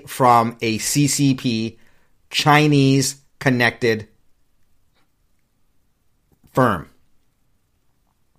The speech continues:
This is what, uh, James Comer released in his statement with this new evidence. Democrats described a subpoena as providing nothing more than records for Papa John's and Starbucks. I'll get to that in a second. That came from,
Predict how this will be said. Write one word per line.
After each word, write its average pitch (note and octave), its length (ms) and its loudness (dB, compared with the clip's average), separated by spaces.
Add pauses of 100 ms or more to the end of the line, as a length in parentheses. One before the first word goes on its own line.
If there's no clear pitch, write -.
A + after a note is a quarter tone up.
(960)
This C#3+ 160 4
is D#3+ 100 2
what, D#3 300 4
uh, C3 240 6
James C#3+ 300 4
Comer C#3+ 460 -4 (280)
released C3 500 -6 (320)
in B2+ 80 -6
his C3 140 -4
statement D3+ 440 -4
with B2+ 200 -8
this C3+ 160 -4
new C3+ 100 -2
evidence. C#3+ 480 -4 (460)
Democrats F#3 480 2
described D#3+ 380 2
a D#3 60 2
subpoena D#3 360 -4
as D3+ 160 -4
providing C#3 340 0
nothing D3+ 340 -4
more D3 340 0
than C3 220 -6
records C#3+ 440 -4 (180)
for C3 160 -6
Papa C#3+ 320 0
John's C3+ 320 -2
and C3+ 80 -6
Starbucks. A#2+ 540 -4
I'll A#2+ 80 -8
get A#2+ 140 -8
to - 60 -12
that A#2 80 -4
in A#2 60 -12
a A2+ 40 -12
second. A2 300 -10
That A2 140 -10
came A2+ 220 -8
from, G#2 420 -8